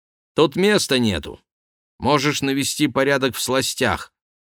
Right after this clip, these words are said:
Нарин показывает головой на прилавок. "Бобби Финни за шоколадом заходил. Матерь Божья, этот парень чисто как ребенок. Пришел карманные деньги потратить.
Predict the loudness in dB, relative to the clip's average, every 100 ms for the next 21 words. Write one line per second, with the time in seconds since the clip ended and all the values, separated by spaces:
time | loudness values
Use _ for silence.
0 | _ -2 0 2 0 -2 -2 -2 -2 -4
1 | -4 -2 0 2 2 0 -2 0 0 0
2 | -4 -12 _ _ _ _ _ _ _ _
3 | -8 4 6 6 2 -2 0 0 2 2
4 | 2 -2 -2 -2 2 4 2 2 2 0
5 | 2 0 0 -4 -8 _ _ _ _ _
6 | _ -2 0 4 2 4 2 4 4 4
7 | 4 0 -2 2 4 4 2 0 2 4
8 | 2 0 -2 0 2 2 4 4 6 4
9 | 4 -2 _ _ _ _ -2 4 6 6
10 | 6 6 6 6 6 4 6 6 6 6
11 | 4 4 2 2 0 -4 -10